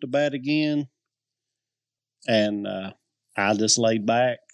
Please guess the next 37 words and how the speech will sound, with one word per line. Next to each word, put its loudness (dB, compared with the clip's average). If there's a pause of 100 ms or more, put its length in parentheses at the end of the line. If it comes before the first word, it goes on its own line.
(140)
I -2
didn't -2
have -2
to -8
be -2
first 0
and -8
first -4
'cause 2
I 2
was, 0 (140)
the -2
only 4
thing 0
I 0
had -2
to -4
do -4
was -4
have 0
plus 2
points, 0
and 0
they 0
was 0
not -2
coming -2
out -2
of -6
the -4
hole. -2 (1200)
And, 4
uh, -2 (520)
I 2
end -2
up, 0 (160)
uh, 2